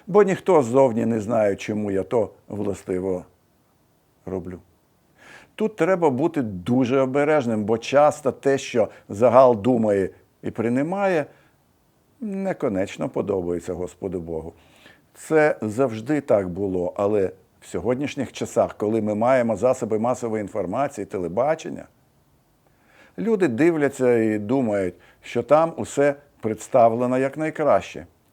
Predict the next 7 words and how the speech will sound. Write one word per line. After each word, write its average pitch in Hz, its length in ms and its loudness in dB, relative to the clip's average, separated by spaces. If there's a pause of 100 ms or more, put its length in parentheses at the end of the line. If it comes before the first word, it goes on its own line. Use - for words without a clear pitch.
(420)
І 117 120 -2
тому 123 560 0 (160)
маємо 151 400 2
сьогодні 131 460 0
такі 123 460 -2 (180)
дивні 110 680 0
ідеали. 98 680 2